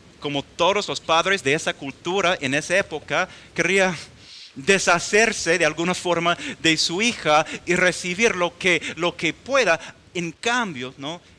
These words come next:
De, a cambio de ella. Pero aún siendo su papá,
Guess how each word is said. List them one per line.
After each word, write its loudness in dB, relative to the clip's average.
De, -12
a -8
cambio -4
de -12
ella. -16
Pero 0
aún -2
siendo -4
su -8
papá, -8